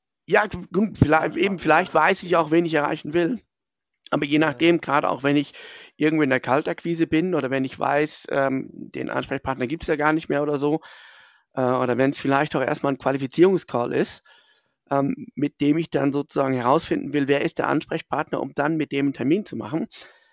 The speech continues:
Speaker 1: Ähm, das funktioniert nicht ohne Plan. Und Plan heißt zum einen,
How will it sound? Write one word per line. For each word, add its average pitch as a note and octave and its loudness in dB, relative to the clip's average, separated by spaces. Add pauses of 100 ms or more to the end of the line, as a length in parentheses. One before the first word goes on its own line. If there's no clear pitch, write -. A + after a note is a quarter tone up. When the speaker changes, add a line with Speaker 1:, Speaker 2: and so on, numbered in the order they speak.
(380)
Speaker 1:
Ähm, C#3 0 (340)
das - -8
funktioniert E3+ -2
nicht F#3 -6
ohne D#3+ 0
Plan. D#3+ -2 (540)
Und B2+ -8 (200)
Plan E3 0
heißt D#3+ -4
zum B2 -6
einen, D#3+ 0